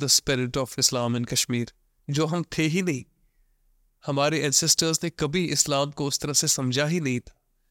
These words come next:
और आज हमें बोला जाता है कि आपके एंसेस्टर्स थे, वो डिविएंट थे, वो गलत इस्लाम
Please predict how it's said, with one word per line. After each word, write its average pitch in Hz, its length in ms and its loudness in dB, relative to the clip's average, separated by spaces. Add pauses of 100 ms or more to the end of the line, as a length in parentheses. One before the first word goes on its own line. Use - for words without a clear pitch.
(180)
और 143 140 -2
आज 151 280 2
हमें 147 220 0
बोला 139 240 0
जाता 135 340 0
है 135 120 -2
कि - 100 -6
आपके 127 280 -2
एंसेस्टर्स 127 720 0
थे, 147 40 -2
वो 131 120 -2
डिविएंट 127 640 -2
थे, 156 60 -6 (380)
वो 143 60 -2
गलत 127 320 0
इस्लाम 135 300 0